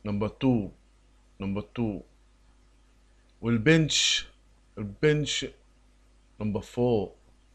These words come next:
نمبر فور. والجوجلز، الجوجلز نمبر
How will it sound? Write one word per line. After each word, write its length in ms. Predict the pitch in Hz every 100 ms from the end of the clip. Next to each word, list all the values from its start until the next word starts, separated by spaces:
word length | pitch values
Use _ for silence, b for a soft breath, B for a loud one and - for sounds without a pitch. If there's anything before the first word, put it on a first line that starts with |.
| _
نمبر 240 | 113 113 110
فور. 480 | - 120 117 90 - _ _ b b b b b b b b _ -
والجوجلز، 1120 | 113 117 139 160 160 165 170 135 - - - _ _ _
الجوجلز 800 | 98 107 135 156 170 165 135 - - -
نمبر 480 | 117 117 120 135 131